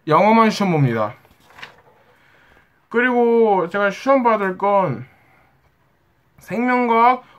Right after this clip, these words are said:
화학, 화작, 기백, 한국사,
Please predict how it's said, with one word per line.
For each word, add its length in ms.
화학, 480
화작, 640
기백, 540
한국사, 920